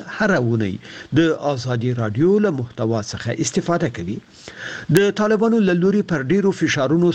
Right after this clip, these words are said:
سربیره آزادي راډیو هغه پیښې په جرأت راخلي چې د دولتي رسنیو له لوري یې مخه نیول شوې وي. آزادي راډیو تر ټولو زیان منونکو ښځو، نجونو، د تشدد قربانیانو او ځوانانو ته یو بستر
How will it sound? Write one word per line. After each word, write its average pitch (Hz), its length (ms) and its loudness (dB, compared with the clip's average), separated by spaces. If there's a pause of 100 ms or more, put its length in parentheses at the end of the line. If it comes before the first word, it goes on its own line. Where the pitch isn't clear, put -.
سربیره 143 420 0 (540)
آزادي 202 400 2
راډیو 170 320 2 (100)
هغه 175 260 0 (120)
پیښې 123 280 0 (400)
په 151 220 0
جرأت 131 500 -2 (120)
راخلي 147 480 0
چې 220 240 2
د 156 120 0
دولتي 120 460 -4
رسنیو 117 500 0
له 110 140 2
لوري 170 300 4
یې 190 260 0
مخه 127 240 -6
نیول 113 260 -2
شوې 131 300 0
وي. 110 160 -10 (560)
آزادي 139 400 0
راډیو 123 240 2 (220)
تر 143 120 -2 (120)
ټولو 220 220 4 (100)
زیان 123 320 -2
منونکو 160 440 0 (220)
ښځو، 147 400 2
نجونو، 135 320 0 (420)
د 165 80 4 (120)
تشدد 131 520 0
قربانیانو 143 560 2 (400)
او 196 60 4 (140)
ځوانانو 202 380 2 (100)
ته 110 180 -4
یو 131 100 2 (140)
بستر 120 360 -4